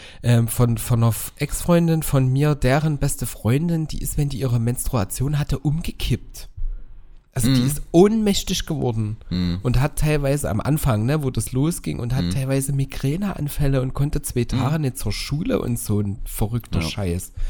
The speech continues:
Speaker 1: Das
Speaker 2: Ja.
Speaker 1: wird uns nicht passieren, ne? Also das ist schon,
Speaker 2: Nee.
Speaker 1: das ist so schon
Speaker 2: Das,
Speaker 1: krass
Speaker 2: das, das Thema auch
Speaker 1: Bewunderung.
Speaker 2: schon oft mit, mit, äh, Freundinnen schon mal gesagt hab, ich, ich würde keine Frau sein, aber ich will das, ne?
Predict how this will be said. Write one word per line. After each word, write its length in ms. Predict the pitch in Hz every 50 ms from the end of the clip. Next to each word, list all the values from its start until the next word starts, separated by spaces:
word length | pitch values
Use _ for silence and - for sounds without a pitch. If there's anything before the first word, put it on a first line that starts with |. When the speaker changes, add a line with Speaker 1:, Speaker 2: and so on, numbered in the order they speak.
| - - - - -
Speaker 1:
Das 140 | - 113
Speaker 2:
Ja. 80 | - 127
Speaker 1:
wird 180 | 143 147 - -
uns 520 | - 156 160 156 156 - - - - - - - - _ _ _ -
nicht 200 | 139 139 143 -
passieren, 680 | 143 143 139 135 - - - 120 107 - 98 107 110 - - - -
ne? 260 | 107 110 135 151 - -
Also 180 | 117 110 117
das 240 | 117 - 107 107 -
ist 140 | 143 - -
schon, 100 | - 151
Speaker 2:
Nee. 100 | 147 - 71
Speaker 1:
das 160 | - 117 -
ist 100 | - -
so 80 | - 135
schon 400 | 135 - - 139 131 131 123 - - - - - - - - - - - - - - - - -
Speaker 2:
Das, 180 | - 104 - -
Speaker 1:
krass 400 | - - - - 107 113 135 -
Speaker 2:
das, 80 | - -
das 0 |
Thema 120 | - 139 104
auch 40 | - 131 151 170 165 170 - -
Speaker 1:
Bewunderung. 120 | - 135 131
Speaker 2:
schon 220 | 123 117 - 120
oft 280 | 113 - - - - -
mit, 260 | 110 107 - - -
mit, 240 | 101 101 98 - -
äh, 200 | - 90 92 87
Freundinnen 640 | - - - 92 101 107 113 107 104 101 107 110 104 - - - - - -
schon 100 | - 101
mal 80 | 104 107
gesagt 380 | 104 98 - 101 - - - -
hab, 120 | - -
ich, 160 | - - - - - - - - -
ich 160 | - - - 82 87
würde 160 | 104 101 92
keine 260 | - - 123 113 120
Frau 220 | - - - 107
sein, 140 | 107 95 85
aber 100 | 73 65
ich 100 | - -
will 80 | - 123
das, 160 | 123 98 92
ne? 180 | 117 131 165